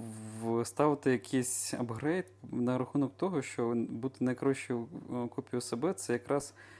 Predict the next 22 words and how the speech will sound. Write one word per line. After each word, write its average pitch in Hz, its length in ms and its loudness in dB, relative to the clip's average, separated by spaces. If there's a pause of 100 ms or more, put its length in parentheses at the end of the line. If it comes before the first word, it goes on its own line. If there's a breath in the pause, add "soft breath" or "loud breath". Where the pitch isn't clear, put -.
(140 loud breath)
і 123 540 0
про 123 140 0
свої 123 320 0
бажання. 110 680 -2 (880 loud breath)
Мені 120 360 0
здається, 123 520 -2 (480)
коли 120 640 -2 (200)
кажуть 120 260 -2
про - 180 -4 (140)
кращу 139 380 4
копію 131 420 2
себе, 139 460 0
це 123 280 -4
не 117 280 0
про 120 720 0
себе, 143 580 -2
а 113 380 0 (240)
те, 143 180 2
як 123 280 -2
я 123 80 0
маю 120 520 0 (440)
відповідати 107 920 -6